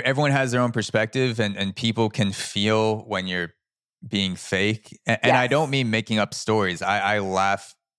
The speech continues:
Speaker 1: all
Speaker 2: Yeah.
Speaker 1: the time at stories that haven't actually happened, but it's funny. I just mean kind of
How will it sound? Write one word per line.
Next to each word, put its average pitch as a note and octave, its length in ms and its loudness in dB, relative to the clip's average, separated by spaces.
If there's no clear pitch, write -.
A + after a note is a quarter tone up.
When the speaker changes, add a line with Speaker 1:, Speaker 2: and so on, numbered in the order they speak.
Speaker 1:
all A2 240 8
Speaker 2:
Yeah. - 20 4
Speaker 1:
the D#3+ 80 2
time G2+ 480 -2
at G2+ 180 -4
stories A2 340 0
that G2 120 -2
haven't G#2+ 380 0
actually G2+ 340 -2
happened, F#2 540 -4
but F#2+ 120 0
it's - 160 -8
funny. G2 340 0
I F#2+ 140 0
just A#2 180 -2
mean A2+ 400 0
kind G#2+ 200 0
of F#2+ 220 -2